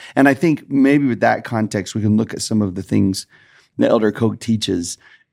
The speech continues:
I think he starts off with that introspective question from Alma five. Could we say, if we were called to die at this time within yourselves, "Have you been sufficiently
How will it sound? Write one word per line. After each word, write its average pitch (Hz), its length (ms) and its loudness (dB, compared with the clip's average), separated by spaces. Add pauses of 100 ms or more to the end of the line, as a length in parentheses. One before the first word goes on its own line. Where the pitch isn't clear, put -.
(120)
I 180 80 4
think 233 260 -4
he 147 160 -10
starts 165 320 0
off 156 120 2
with 139 100 -4
that 120 180 0
introspective 123 760 -2
question 135 460 -2
from 120 200 -4
Alma 110 240 2
five. 107 460 -2
Could 135 180 -4
we 131 100 4
say, 107 600 -2
if 104 140 -10
we 113 120 0
were 104 120 -2
called 101 380 -2
to 101 60 -6
die 92 240 0
at 92 60 -4
this 101 160 -6
time 95 240 0
within 98 300 2
yourselves, 95 600 -2 (440)
"Have 117 280 0
you 104 180 2
been 101 260 2
sufficiently 101 1000 -6